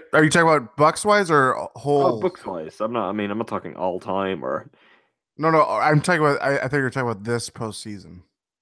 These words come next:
Speaker 2: What, did you, do you have someone this postseason who's been more in their own head and, you know?
Speaker 1: Hassan Whiteside?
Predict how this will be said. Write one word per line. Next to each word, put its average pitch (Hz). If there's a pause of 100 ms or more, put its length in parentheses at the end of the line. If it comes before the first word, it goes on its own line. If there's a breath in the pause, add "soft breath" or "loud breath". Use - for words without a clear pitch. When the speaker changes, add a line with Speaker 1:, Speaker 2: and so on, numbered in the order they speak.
(560)
Speaker 2:
What, 143
did 120
you, 104
do 113
you 107
have 117
someone 143
this 139 (140)
postseason 135
who's 190
been 175
more 165
in 165
their 175
own 165
head 165
and, 123 (320)
you 104
know? 113
Speaker 1:
Hassan 117
Whiteside? 135